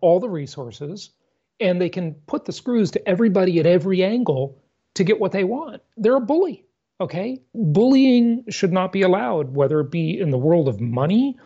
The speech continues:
or physical environment or ripping people off.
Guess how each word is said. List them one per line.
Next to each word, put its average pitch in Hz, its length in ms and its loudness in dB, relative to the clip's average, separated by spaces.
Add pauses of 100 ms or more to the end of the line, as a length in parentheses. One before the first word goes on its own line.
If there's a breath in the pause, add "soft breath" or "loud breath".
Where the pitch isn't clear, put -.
(260 loud breath)
or 135 560 0
physical 226 640 0
environment 220 640 0
or 123 600 0 (220)
ripping 190 460 -2
people 214 280 -2
off. 214 400 -6